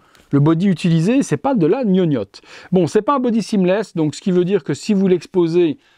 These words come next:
euh, bras nus, bah, vous aurez les articulations visibles. Je sais pas du tout à quoi ressemble le body en dessous, je vais regarder. Ouais, pff, je vous conseille pas, spé-, non, c'est dégueulasse. Voilà,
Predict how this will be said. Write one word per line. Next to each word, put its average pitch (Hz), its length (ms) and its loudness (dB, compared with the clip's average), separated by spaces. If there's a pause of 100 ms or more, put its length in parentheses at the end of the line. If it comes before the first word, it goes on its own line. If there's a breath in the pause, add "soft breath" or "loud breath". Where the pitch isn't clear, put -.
(200 soft breath)
euh, 107 60 -6
bras 151 300 0
nus, 196 260 0 (240)
bah, 117 160 -4
vous 156 240 0
aurez 170 180 2
les 143 140 0
articulations 143 640 -4
visibles. 135 540 -2 (340 loud breath)
Je - 120 -6
sais 143 180 -2
pas 196 160 0
du 196 180 0
tout 240 160 0
à 196 60 0
quoi 185 160 -4
ressemble 160 400 -2
le 170 80 2
body 165 260 0
en 151 100 0
dessous, 143 360 -2
je 143 100 0
vais 151 120 0
regarder. 143 480 -2 (520 soft breath)
Ouais, - 180 -6
pff, - 200 -6
je 139 60 0
vous 165 100 2
conseille 190 420 0
pas, 185 380 -2
spé-, - 340 -4
non, 123 240 -2
c'est - 100 -4
dégueulasse. 127 440 -2 (100)
Voilà, - 160 -4